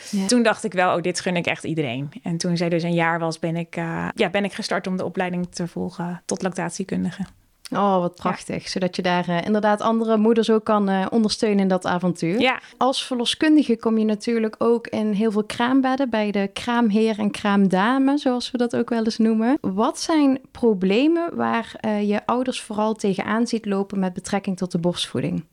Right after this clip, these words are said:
Speaker 2: Ja, ik zie eigenlijk grofweg dat ik het kan indelen in twee verschillende groepen. Het productieprobleem of een aanlegprobleem.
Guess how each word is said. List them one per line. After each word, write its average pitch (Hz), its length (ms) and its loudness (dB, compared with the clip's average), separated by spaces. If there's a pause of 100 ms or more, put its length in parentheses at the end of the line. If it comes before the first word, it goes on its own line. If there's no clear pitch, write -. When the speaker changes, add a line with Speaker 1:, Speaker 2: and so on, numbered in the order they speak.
(380)
Speaker 2:
Ja, 202 160 0 (220)
ik - 60 -8
zie 240 280 -2
eigenlijk - 340 -6
grofweg 320 440 0
dat 240 140 -2
ik 233 100 -6
het 240 140 -2
kan 247 180 2
indelen 240 420 4
in 233 100 2
twee 226 300 0
verschillende 214 440 0
groepen. 311 420 0 (100)
Het 202 180 -6
productieprobleem 226 1160 0
of 220 120 -8
een 196 100 -4
aanlegprobleem. 175 1080 -4